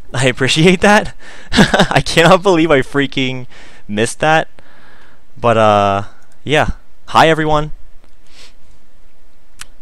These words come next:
Uh, we're gonna do the giveaway real quick then. <laughs> I can't freaking believe I missed that. Oh!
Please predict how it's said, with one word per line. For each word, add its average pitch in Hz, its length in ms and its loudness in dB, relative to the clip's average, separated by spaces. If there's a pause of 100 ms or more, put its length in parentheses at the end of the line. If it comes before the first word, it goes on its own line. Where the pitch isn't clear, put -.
(380)
Uh, 107 420 4
we're 120 160 -2
gonna 139 160 0
do 139 100 -2
the 135 80 0
giveaway 135 240 0
real 151 140 0
quick 170 200 -6
then. 180 360 2 (640)
<laughs> - 640 -10
I - 220 0
can't 123 500 -2 (800)
freaking 117 540 -6
believe 107 320 -6
I 104 100 -6
missed 104 280 -8
that. 110 260 -2 (4000)
Oh! 156 340 4